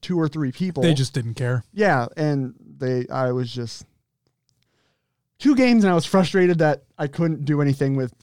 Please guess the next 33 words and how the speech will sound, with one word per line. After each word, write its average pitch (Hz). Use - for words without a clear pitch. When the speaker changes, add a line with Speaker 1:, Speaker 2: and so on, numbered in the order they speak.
Speaker 1:
teammates 151
who, 135
to 180
me, 190
I 175
was 156
just 147
like, 143
I 208
was 247
pissed 180
off 156
in 139
the 143
moment. 147
So 180
like, 165
"Oh, 240
these 240
guys 240
don't 254
know 240
what 240
the 240
fuck 233
they're 220
doing. 208
They're 196
just 196
suck. 254
They're 233
just 208
not 233